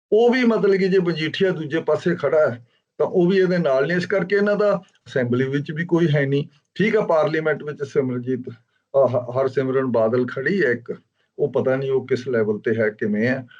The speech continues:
ਬਾਕੀ ਤਾਂ ਕੁਛ ਹੈ ਹੀ ਨਹੀਂ। ਤੇ ਇਹ ਸਾਰਾ ਕੁਛ ਸਾਨੂੰ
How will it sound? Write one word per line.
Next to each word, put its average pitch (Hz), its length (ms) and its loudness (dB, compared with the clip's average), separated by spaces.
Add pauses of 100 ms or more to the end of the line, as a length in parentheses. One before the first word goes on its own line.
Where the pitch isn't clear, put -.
(220)
ਬਾਕੀ 127 260 0
ਤਾਂ 226 100 4
ਕੁਛ 196 200 0
ਹੈ 156 60 2
ਹੀ 214 160 2
ਨਹੀਂ। 220 180 4 (720)
ਤੇ 170 60 0
ਇਹ 208 440 2
ਸਾਰਾ 139 340 0
ਕੁਛ 139 240 -2
ਸਾਨੂੰ 123 460 -4